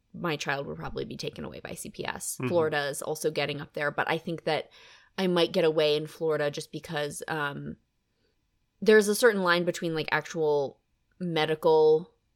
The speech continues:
Speaker 1: transition versus social transition, but, um, yeah, it's really bad. And, um, when the sports bans were coming out, I was not super worried.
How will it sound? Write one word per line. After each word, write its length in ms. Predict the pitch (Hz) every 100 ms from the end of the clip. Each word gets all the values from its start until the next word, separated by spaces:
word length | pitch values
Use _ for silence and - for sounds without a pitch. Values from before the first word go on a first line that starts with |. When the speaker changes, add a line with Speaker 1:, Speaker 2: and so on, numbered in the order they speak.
| _ _ _ _ _
Speaker 1:
transition 680 | - 196 175 165 156 165 156
versus 720 | 151 151 - 151 147 151 - - _ _ _ _ _ _ _ -
social 360 | - 180 233
transition, 600 | 226 247 233 233 240 233
but, 240 | 208 165 - _ _ -
um, 520 | 160 151 147 147 165 _ _ _ _ _ _ _ _ _ -
yeah, 240 | 175 165 151
it's 120 | -
really 180 | 349 370
bad. 420 | 254 269 147 143 -
And, 460 | 202 196 190 180 170 -
um, 520 | 175 175 170 165 165 - _ _ _ _ _ _ _ _ -
when 200 | 214 226
the 80 | 233
sports 420 | - 254 269 269
bans 320 | 240 208 202
were 100 | 185
coming 320 | 175 185 175
out, 260 | 170 165 - -
I 100 | 170
was 180 | 175 170
not 300 | 175 175 -
super 920 | - - - - - 220 220 262 262
worried. 680 | 240 277 285 294 294 302